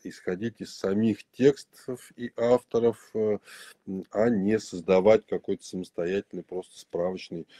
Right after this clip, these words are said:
новую энциклопедию, м, какой-то новый сп-, справочный ресурс.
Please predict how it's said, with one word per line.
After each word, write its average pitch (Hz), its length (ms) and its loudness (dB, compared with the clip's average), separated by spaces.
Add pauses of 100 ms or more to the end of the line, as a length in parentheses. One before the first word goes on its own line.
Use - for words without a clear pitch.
(180)
новую 90 360 8
энциклопедию, 107 960 0 (420)
м, 92 1000 -10
какой-то - 320 -12
новый 95 260 2
сп-, - 200 -16
справочный 90 720 0
ресурс. - 500 -12